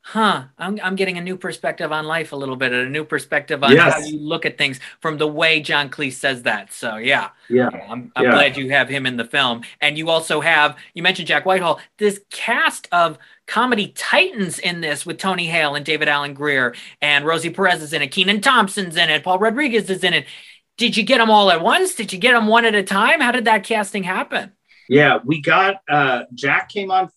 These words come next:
Speaker 2: well, Darby came on first, then Jack,
Speaker 1: Mm-hmm.
Speaker 2: and then John Cleese. And then what we wanted to do with kind of casting the neighborhood, and especially because we're in New York, there's just such an amazing acting base out here. Um, and of course, you had Saturday Night Live that a lot of guys that we have been friends with and worked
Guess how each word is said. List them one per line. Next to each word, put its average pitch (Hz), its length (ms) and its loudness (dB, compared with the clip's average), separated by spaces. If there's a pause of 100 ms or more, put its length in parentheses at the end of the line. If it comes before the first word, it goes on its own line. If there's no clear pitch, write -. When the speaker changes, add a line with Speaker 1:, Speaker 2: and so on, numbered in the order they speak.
Speaker 2:
well, 135 180 0
Darby 156 320 0
came 143 280 -8
on 101 240 -8
first, 107 400 -2
then 120 180 -2
Jack, 113 460 0
Speaker 1:
Mm-hmm. 110 160 -12
Speaker 2:
and 110 100 -6
then 123 200 -2
John 110 320 -2
Cleese. 117 580 -2
And 117 160 2
then 127 240 6
what 131 240 6
we 135 140 2
wanted 160 300 4
to 143 100 4
do 143 200 4
with 123 160 4
kind 131 220 -2
of 123 100 -8
casting 127 340 -2
the 110 80 -4
neighborhood, 110 500 -2 (100)
and 110 80 -8
especially 190 460 0
because 127 260 2
we're 123 140 4
in 117 60 2
New 110 60 0
York, 107 360 4 (120)
there's 131 200 0
just 139 180 -2
such 139 220 0
an 117 80 -4
amazing 107 680 -4
acting 104 520 2
base 101 420 0 (120)
out 120 140 0
here. 151 300 2 (440)
Um, 110 280 2
and 120 100 0
of 123 140 -2
course, 135 200 2
you 127 60 2
had 107 140 0
Saturday 107 360 0
Night 92 240 -8
Live 135 520 2
that 101 180 -8
a 101 60 -8
lot 104 240 0
of 101 100 -10
guys 101 240 -2
that 98 160 -20
we 117 200 -6
have 107 180 -8
been 95 160 -10
friends 110 280 -2
with 104 160 -2
and 92 160 -6
worked 104 300 0